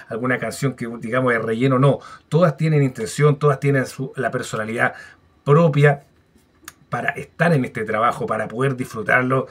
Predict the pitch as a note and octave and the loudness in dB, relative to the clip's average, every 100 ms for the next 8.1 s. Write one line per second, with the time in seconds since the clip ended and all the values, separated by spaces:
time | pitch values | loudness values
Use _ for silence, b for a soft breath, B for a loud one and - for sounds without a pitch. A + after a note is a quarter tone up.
0 | B B B - A2+ A2+ D#3 G#2+ - B2 | B B B -4 0 2 2 0 -4 -10
1 | A#2 A2 G#2 A#2+ B2+ A#2+ B B B - | -10 -8 -4 2 2 0 B B B -10
2 | A2+ A#2+ B2+ A2+ - C3 A#2+ A#2 A#2+ C#3 | -6 -6 -4 -6 0 0 2 0 0 2
3 | - C3 - A2+ B2 C#3 D#3 C3 A2+ A2 | 2 0 -2 -2 0 2 2 0 -2 -6
4 | G#2+ G#2 - C3 C#3 C3 C3+ C#3 C3 - | -10 -14 -10 -2 0 0 0 0 0 -4
5 | A#2 A2 A2 B2+ C3+ - D3 C#3+ C3 B | -2 0 0 2 0 2 2 2 0 B
6 | B B - C#3+ C#3+ A#2 B2 C3+ D#3+ C#3+ | B B -12 -10 -8 -4 0 2 4 2
7 | - D3+ C#3+ C#3+ D3 C#3 - C#3 B2 A#2+ | 2 0 4 6 4 2 -4 2 2 2
8 | B2 | -2